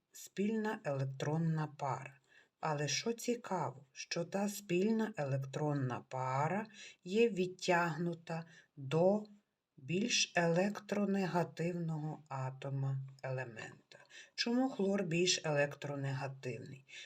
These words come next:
Звертаємося до нашої таблиці. Ми знаємо, що електронегативність — це здатність притягувати до себе електрони атомів.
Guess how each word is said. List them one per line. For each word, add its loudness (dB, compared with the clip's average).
Звертаємося 2
до 0
нашої 0
таблиці. -8
Ми -2
знаємо, 4
що 0
електронегативність — 2
це -4
здатність 0
притягувати -2
до -2
себе 0
електрони -2
атомів. -6